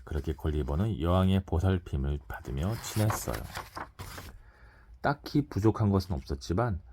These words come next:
걸리버는 집이 몹시도 그리웠어요. 고향에 두고 온 가족들도 무척 보고 싶었죠. 정말이지 누군가의 애완동물이 된다는 건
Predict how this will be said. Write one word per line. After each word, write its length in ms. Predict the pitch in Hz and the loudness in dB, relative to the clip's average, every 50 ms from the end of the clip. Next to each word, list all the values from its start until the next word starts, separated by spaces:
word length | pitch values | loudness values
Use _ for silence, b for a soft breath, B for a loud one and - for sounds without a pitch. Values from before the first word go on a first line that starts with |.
| B B B B B | B B B B B
걸리버는 540 | - - - 80 76 76 71 69 71 80 87 | -6 -2 0 0 0 0 0 0 0 0 -2
집이 280 | 85 - - 98 98 92 | -2 -4 -2 0 0 2
몹시도 480 | 85 85 90 87 - - 123 - 113 | 2 2 0 0 -2 -2 0 0 2
그리웠어요. 760 | 104 - 101 90 80 64 60 - - - 52 55 58 - 85 - - - - | 2 2 2 0 0 0 -4 -8 -10 -10 -10 -10 -10 -10 -12 -16 -18 -20 -8
고향에 420 | - - 90 87 82 80 80 78 | -2 0 2 2 4 2 0 -2
두고 300 | - - - 85 82 82 | -4 -4 -2 0 0 0
온 160 | 76 73 73 78 | 0 0 -2 -4
가족들도 640 | - - 90 82 95 87 - - 90 80 - 90 82 | -4 -2 -2 0 0 0 0 0 0 2 2 0 0
무척 400 | 90 95 95 - - 110 - - | 0 -2 -4 -2 -4 -4 -2 -2
보고 220 | 110 107 107 110 | 0 0 0 0
싶었죠. 640 | - - - - 76 69 - - - 64 62 65 - b b b b b b b b b - | -2 -4 -6 -6 -6 -6 -6 -8 -8 -8 -8 -8 -10 b b b b b b b b b -18
정말이지 680 | - - 87 82 80 80 76 71 69 67 - 67 65 65 | -8 -4 -2 0 2 2 2 0 -2 -2 -4 -4 -4 -2
누군가의 640 | 65 69 78 90 98 101 98 95 92 92 92 76 57 | -2 0 2 4 6 6 6 6 6 6 4 4 4
애완동물이 640 | 78 85 95 101 104 104 104 104 101 98 98 98 | 4 6 6 6 6 4 4 4 6 6 6 4
된다는 460 | 92 - 85 80 78 80 73 67 67 69 | 4 2 -2 -2 0 0 0 0 0 0
건 240 | 92 120 123 104 | 0 0 0 -2